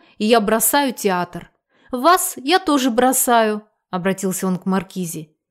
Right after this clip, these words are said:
«и делаю это с огромным удовольствием». Маркиза стояла, молча открывая и закрывая рот, и была удивительно похожа на огромного щелкунчика. «Антракт заканчивается!»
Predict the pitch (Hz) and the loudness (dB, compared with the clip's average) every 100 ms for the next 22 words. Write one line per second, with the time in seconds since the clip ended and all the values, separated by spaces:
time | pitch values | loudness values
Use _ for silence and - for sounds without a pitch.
0 | _ 202 175 190 302 254 202 196 180 180 | _ -6 -4 0 2 2 0 -4 -8 -10
1 | - - 196 190 202 269 320 285 269 262 | -8 -2 -2 0 0 0 0 -2 -2 2
2 | 233 208 196 165 - 160 156 156 - _ | 2 4 0 -2 -10 -12 -14 -14 -20 _
3 | _ _ _ _ _ 175 165 - 254 277 | _ _ _ _ _ -8 -8 -6 -6 -4
4 | 277 285 262 190 175 165 165 _ _ _ | -2 -2 0 -2 -2 -6 -10 _ _ _
5 | 185 190 254 277 - 165 - 180 180 180 | -2 0 0 -2 0 0 -2 -8 -4 0
6 | 214 262 220 180 - 180 180 185 185 180 | 2 2 0 -4 -6 -6 -2 0 0 0
7 | 196 247 - _ _ - 196 180 226 233 | 0 -2 -8 _ _ -10 -4 2 4 4
8 | 208 226 277 294 294 - 220 - - 294 | 2 -2 -4 -2 -2 2 0 0 -2 0
9 | 269 208 202 190 208 247 269 262 254 - | 0 0 0 0 0 2 0 0 -2 -2
10 | 269 254 - 190 175 156 170 - 160 _ | -4 -6 -8 -4 -4 -6 -10 -12 -18 _
11 | _ _ _ _ _ - 180 190 - 285 | _ _ _ _ _ -4 -2 -2 0 2
12 | 262 202 196 247 302 269 233 - 208 190 | 2 0 0 2 4 4 2 -2 0 0
13 | 180 - 175 | -2 -6 -8